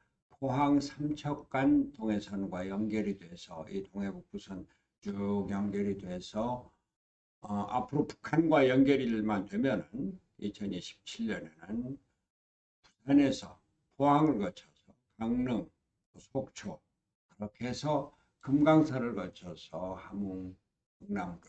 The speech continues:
해서 나진선목, 그래서 러시아로, 그래서 중국으로, 그래서 미국, 중국, 러시아 이런 개국이 참여하는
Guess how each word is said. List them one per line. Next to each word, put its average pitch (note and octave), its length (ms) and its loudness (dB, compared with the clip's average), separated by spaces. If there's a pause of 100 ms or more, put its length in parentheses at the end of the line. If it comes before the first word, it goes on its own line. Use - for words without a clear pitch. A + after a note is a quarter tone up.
해서 - 380 -10
나진선목, G2+ 840 -8 (680)
그래서 C3+ 440 0
러시아로, G2 440 -4 (440)
그래서 B2+ 500 -4 (920)
중국으로, - 840 -4 (880)
그래서 - 400 -12 (500)
미국, D3+ 680 4
중국, C3+ 640 4 (680)
러시아 - 480 -4
이런 A2+ 440 -4 (380)
개국이 C3 480 -2
참여하는 - 720 -6